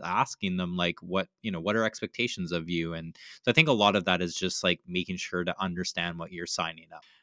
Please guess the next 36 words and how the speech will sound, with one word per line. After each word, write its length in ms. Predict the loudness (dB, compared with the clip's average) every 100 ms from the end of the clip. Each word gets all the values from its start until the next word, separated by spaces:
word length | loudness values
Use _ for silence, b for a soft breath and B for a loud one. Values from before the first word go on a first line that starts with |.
| b _
All 140 | 2 4
right. 340 | 8 8 6
Well, 360 | 6 8 8 6
in 300 | 4 4 4
each 220 | 0 2 4
episode 580 | 4 2 0 2 2
of 240 | 2 -2 0
the 420 | 2 4 2 0 -4
Front 180 | -2 2
End 140 | 2
Happy 260 | 6 6 6
Hour 100 | 2
podcast, 600 | 4 4 6 4 2 0
we 140 | -2 -2
like 380 | 0 2 0 -2
to 160 | -6
choose 380 | -4 -2 -2 -2
picks 640 | -4 4 4 4 -2 -4 -6 B B B
to 100 | 0
share 260 | 4 4
with 140 | 4 4
all 160 | 6
of 80 | 6
you, 220 | 6 6
just 240 | 6 2 4
things 160 | 2
that 120 | 2 0
we 160 | 0
found 360 | 6 6 6 4
interesting 560 | 0 4 4 4 2
and 120 | 0 0
wanna 220 | -2 -2
share 240 | 0 0
with 200 | 0 0
you 180 | 0 4
all. 320 | 4 4 0